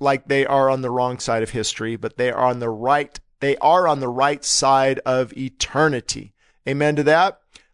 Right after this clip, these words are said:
Bold pastors may look like they are on the wrong side of history, but they are on the right side of eternity.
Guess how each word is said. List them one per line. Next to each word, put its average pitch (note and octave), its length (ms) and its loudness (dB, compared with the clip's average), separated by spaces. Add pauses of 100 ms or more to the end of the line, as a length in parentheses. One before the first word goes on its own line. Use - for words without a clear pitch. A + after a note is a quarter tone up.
Bold C3 440 4
pastors D#3+ 680 2
may C3 160 -2
look C#3+ 460 2
like B2+ 420 2
they C3 240 2
are C3 180 4
on C#3+ 260 2
the B2 100 0
wrong D3 480 2
side D3 360 2
of D3+ 100 -8
history, A#2+ 340 -4
but A2 180 -6
they A#2+ 140 0
are A2+ 200 -2
on C#3 340 0
the A2+ 80 -4
right C#3 460 -2
side B2+ 840 2
of A#2+ 440 -2
eternity. G#2+ 680 -14